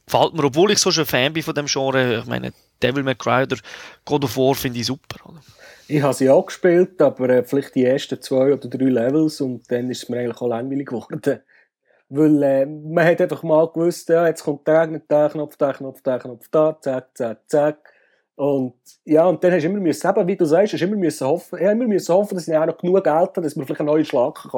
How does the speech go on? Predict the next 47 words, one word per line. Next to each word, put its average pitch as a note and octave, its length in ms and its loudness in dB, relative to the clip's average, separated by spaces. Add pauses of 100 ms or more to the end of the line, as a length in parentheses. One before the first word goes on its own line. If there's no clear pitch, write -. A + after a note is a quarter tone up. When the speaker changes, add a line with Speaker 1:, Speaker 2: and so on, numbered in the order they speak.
(260)
Speaker 2:
kann. - 480 -20
Speaker 1:
Das F3+ 100 0
stimmt. - 400 0
Und A#3+ 200 0
es A#3+ 100 -2
ist B3 160 -2
auch A3 60 0
sehr G#3+ 220 -2
unausgeglichen G3+ 680 -4
gewesen, C3 200 -8
muss B2 140 -10
ich D3 60 -10
noch D3 100 -8
sagen. - 260 -6
Also, B2+ 240 -2 (300)
da C#3 100 2
hat's - 240 0
Phasen F3+ 340 2
gegeben, F3+ 280 2
wo E3+ 40 4
einfach E3+ 380 0 (240)
Tausende F#3+ 340 -8
von E3 140 -8
Zombies F#3+ 360 -4
runtergemetzelt G3 600 0
hast G3+ 160 0 (300)
und D3+ 80 -14
plötzlich F#3 220 0
sind F#3 100 -4
wieder C#3+ 180 -8
zwei D#3+ 300 4
Über-Zombies F#3+ 800 -2
gekommen, F#3 260 0
aber D3 160 -2
nicht G#3 100 2
als A3+ 160 0
Boss, - 400 -2
aber C#3+ 160 -4
wo C#3+ 60 -4
einfach - 240 -2
extrem F3 420 0
schwer E3+ 280 2
gewesen F3 140 -16
sind, E3+ 160 -6
wo C#3+ 60 -8
du B2+ 160 -8
wieder B2+ 160 -10